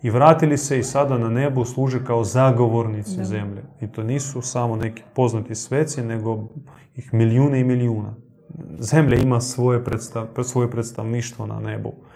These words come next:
Speaker 1: svoj panteon. Panteone u množini. Treće, zemlja, e,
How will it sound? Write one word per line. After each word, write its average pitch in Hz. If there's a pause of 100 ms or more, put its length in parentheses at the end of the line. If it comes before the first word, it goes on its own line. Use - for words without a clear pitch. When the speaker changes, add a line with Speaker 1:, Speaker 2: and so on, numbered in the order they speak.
(200)
Speaker 1:
svoj 110
panteon. 110 (520)
Panteone 123 (400)
u 101
množini. 98 (840)
Treće, - (240)
zemlja, 139 (1000)
e, -